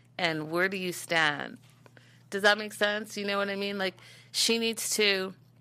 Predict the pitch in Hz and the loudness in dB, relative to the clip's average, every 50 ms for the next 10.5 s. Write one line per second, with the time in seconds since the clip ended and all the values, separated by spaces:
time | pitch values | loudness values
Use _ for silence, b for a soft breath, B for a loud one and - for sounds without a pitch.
0 | - - - - _ _ _ _ _ - - _ - - - - 208 190 190 185 | -20 -20 -20 -20 _ _ _ _ _ -20 -16 _ -12 -8 0 4 4 6 6 6
1 | 185 185 190 196 202 190 - 190 - 190 190 196 190 180 - - - 262 254 220 | 6 6 6 6 4 2 0 -6 -8 -6 -4 -4 -4 -4 -4 -4 -2 0 2 4
2 | 196 180 170 165 165 175 - B B B B B B B B 202 190 185 180 180 | 4 4 4 2 0 -4 -8 B B B B B B B B 0 2 2 2 0
3 | 175 170 175 - - - 240 233 220 202 196 190 180 185 180 180 180 175 170 165 | 0 -2 -2 0 2 4 4 6 6 6 4 4 2 0 0 2 2 4 6 6
4 | 170 - - b b b b b b b b b b b b b b b b b | 4 4 0 b b b b b b b b b b b b b b b b b
5 | b b b b b - 247 - - 262 311 339 392 339 370 359 359 339 330 320 | b b b b b 0 0 0 2 2 2 4 4 4 4 2 4 4 2 4
6 | 294 302 320 277 - 294 285 285 311 330 269 185 180 190 185 - - 226 214 - | 4 2 2 0 0 2 2 4 4 4 4 4 0 -2 -2 -2 0 0 2 2
7 | 254 240 - - - 254 254 262 269 277 285 285 277 269 262 247 240 233 240 254 | 0 -2 -2 0 4 6 6 6 6 4 2 2 2 2 4 6 6 6 6 6
8 | 269 269 269 240 220 208 196 190 180 185 180 185 196 214 220 - - - - - | 4 2 0 -2 -2 -2 -2 0 2 4 6 6 6 6 4 0 -4 -2 -2 0
9 | 220 214 196 196 190 190 196 202 220 247 269 - - - - 247 247 226 196 196 | 0 -2 -4 -6 -8 -6 -2 0 0 0 0 -2 -4 -4 -2 -2 -2 0 0 2
10 | 190 180 175 175 175 175 170 170 175 185 | 4 4 4 4 4 2 0 -2 -4 -6